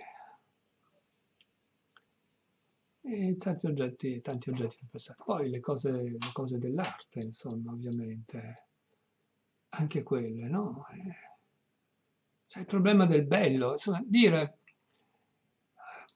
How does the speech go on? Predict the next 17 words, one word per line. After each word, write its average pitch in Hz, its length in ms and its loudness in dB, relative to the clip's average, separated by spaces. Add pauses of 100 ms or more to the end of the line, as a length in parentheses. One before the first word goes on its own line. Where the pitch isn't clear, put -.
(760)
la 202 100 -10
realtà 196 300 4
umana, 123 500 4
il 156 60 6
nostro 190 320 4
vissuto 151 560 2
è 180 60 -4
qualcosa 208 380 -2
di 143 100 2
molto 147 340 2
complesso, 131 840 -2
è 135 60 -6
molto, 135 720 -4 (920)
è 170 100 -12
molto 180 280 2
articolato. 143 1080 0 (1200)
Ehm, 175 800 -2